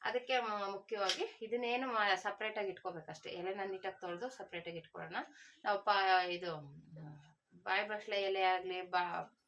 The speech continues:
ಪಾ-, ಇದು ಪಾಲಕ್ ಎಲೆ ಮಾಡ್ತೀವಲ್ಲ ಅದೇ ಥರನೇ ಇದು ಜೀರಿಗೆ ಹಾಕೋತಾ ಇದ್ದೀನಿ. ಇದು ಅಚ್ಚ ಖಾರದ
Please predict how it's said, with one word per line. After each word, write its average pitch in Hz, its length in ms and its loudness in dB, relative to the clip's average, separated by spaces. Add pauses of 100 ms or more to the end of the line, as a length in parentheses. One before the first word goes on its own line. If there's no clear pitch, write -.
ಪಾ-, 175 340 2
ಇದು 160 160 -8
ಪಾಲಕ್ 185 380 4
ಎಲೆ 185 160 -2
ಮಾಡ್ತೀವಲ್ಲ 180 380 -4
ಅದೇ 180 160 -2
ಥರನೇ 170 460 -8 (340)
ಇದು 180 160 -2
ಜೀರಿಗೆ 190 360 -2
ಹಾಕೋತಾ 175 300 -4
ಇದ್ದೀನಿ. 175 460 -8 (240)
ಇದು 202 120 -2
ಅಚ್ಚ 185 240 -2
ಖಾರದ 190 220 0